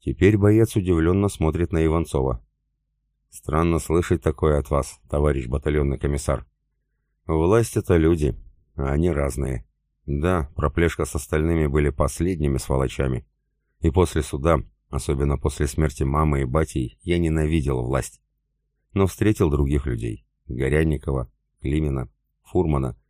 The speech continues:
бригадира нашего. Они хорошие люди. Настоящие советские люди.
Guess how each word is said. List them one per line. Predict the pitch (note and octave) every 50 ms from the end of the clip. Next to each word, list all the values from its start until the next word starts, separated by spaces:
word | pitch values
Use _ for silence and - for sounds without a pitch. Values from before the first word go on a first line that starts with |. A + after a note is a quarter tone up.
| _ _ _ _ -
бригадира | C2+ D#2 F2 F2 F#2 F2+ G2 F#2+ D#2 C#2+
нашего. | C#2 C#2 C2 - - - A1 - - _ _ _ _ _
Они | - C#2+ D2 D#2+ D2+
хорошие | - D#2 D#2 F2+ F2+ D2+ - - C2+
люди. | C2 C2 C2 A1 A1+ A1 - _ _ _ _ _ _ _ _ _ _ -
Настоящие | E2 E2+ D#2+ - - F#2+ G2 G#2 G#2+ G#2+ - - - D2 B1+
советские | - - C#2+ D2 E2+ E2 D2+ - - D2+ C#2
люди. | C2 C#2+ C#2+ C2 A#1+ A1+ -